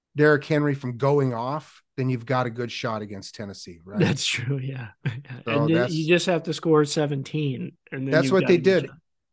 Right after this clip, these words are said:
Speaker 1: And, and, and I'll tell you what, Cin-, Cincinnati's defense is starting to come around, and they do it with, they, they don't blitz, no nothing. They, they, they rush three, and then they drop back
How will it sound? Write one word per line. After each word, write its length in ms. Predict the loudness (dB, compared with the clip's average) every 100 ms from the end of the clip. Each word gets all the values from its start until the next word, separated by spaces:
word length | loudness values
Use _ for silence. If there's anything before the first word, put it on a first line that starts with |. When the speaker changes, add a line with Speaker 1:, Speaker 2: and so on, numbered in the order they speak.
| 0
Speaker 1:
And, 220 | 0 0
and, 320 | 0 0 -2 -6
and 140 | -2 2
I'll 100 | 2
tell 200 | 4 4
you 140 | 4
what, 280 | 4 2 0
Cin-, 320 | -4 -4 -4
Cincinnati's 680 | -4 -4 -2 0 2 2 2
defense 380 | 0 0 -2 -6
is 100 | -8
starting 360 | 0 2 4 2
to 60 | 0
come 220 | 0 0
around, 460 | 0 0 -2 -4 -8 _ _ -4
and 160 | 2
they 120 | 4 4
do 300 | 6 6 6
it 100 | 4
with, 200 | -2 -2 -18 -20 _ -2
they, 100 | 0
they 240 | 0 2 2
don't 380 | 6 6 6 0
blitz, 540 | -2 -2 -2 -10 -2
no 200 | 2 4
nothing. 460 | 4 2 -2 -12 -14 _ _ _ _ _ _ _
They, 160 | 2 2
they, 280 | 2 2 2 -2 -20 -8
they 180 | -2 -2
rush 480 | 2 2 2 -4 -8
three, 460 | -2 0 0 -2 -6
and 120 | -4
then 160 | -2 -2
they 120 | -2
drop 400 | 0 0 0 -2
back 300 | -2 -2 -4